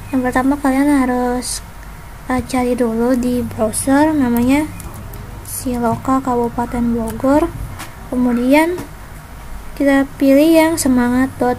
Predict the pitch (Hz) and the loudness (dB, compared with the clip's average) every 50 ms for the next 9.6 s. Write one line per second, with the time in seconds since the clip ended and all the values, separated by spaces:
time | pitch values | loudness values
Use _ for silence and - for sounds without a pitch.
0 | - - - 269 247 254 - - 262 240 240 - 254 247 247 247 240 247 240 233 | -6 -8 -6 -6 -6 -6 -6 -6 -6 -6 -4 -2 -2 -2 -2 -2 -2 -2 -2 -2
1 | 226 233 247 247 247 240 240 - - - - - - - - - - - - - | 0 0 0 0 0 -2 -6 -8 -12 -14 -14 -14 -14 -14 -14 -12 -12 -12 -12 -10
2 | - 247 247 240 233 - 247 247 - - - 262 254 254 254 254 262 254 254 254 | -6 -2 -2 -2 -2 -2 -4 -4 -4 -6 -4 -2 0 0 0 0 0 0 0 0
3 | 247 247 247 - - - 254 247 247 240 254 254 247 - - 247 240 240 240 240 | 0 -2 -4 -6 -6 -4 -2 -2 0 0 0 -2 -2 -2 -2 -4 -2 -2 -4 -2
4 | - 254 254 247 240 240 247 254 240 226 214 208 202 - - 240 247 233 208 208 | 0 0 0 0 0 0 0 0 -2 -2 -4 -8 -12 -12 -10 -8 -8 -8 -8 -10
5 | - - - 262 349 - - - - - - - - - - - - - - - | -12 -8 -8 -8 -8 -8 -12 -16 -16 -16 -16 -16 -16 -16 -16 -16 -16 -16 -14 -16
6 | - - - - - - - - - 262 262 262 277 294 302 330 330 - - - | -16 -16 -14 -16 -14 -14 -12 -4 0 2 4 6 6 6 4 4 0 -6 -10 -14
7 | - - - - 262 262 277 294 294 - 285 285 277 277 277 269 269 254 240 247 | -14 -14 -10 -2 2 4 4 4 4 4 6 6 6 8 6 6 6 4 4 2
8 | 240 240 240 233 233 - - 269 262 262 269 262 262 262 254 247 240 240 - - | 2 2 2 0 0 0 -2 -2 0 2 2 2 2 2 2 2 0 0 -2 -4
9 | 233 226 220 240 226 220 220 226 240 302 330 | -4 -2 -2 -2 -4 -2 0 2 2 2 2